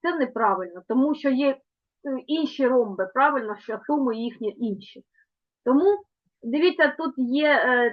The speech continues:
нюанси по сприйняттю самого твердження.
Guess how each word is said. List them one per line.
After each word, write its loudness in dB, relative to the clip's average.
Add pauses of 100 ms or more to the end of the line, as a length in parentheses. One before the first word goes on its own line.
нюанси 6 (160)
по -4
сприйняттю -2
самого 2
твердження. -6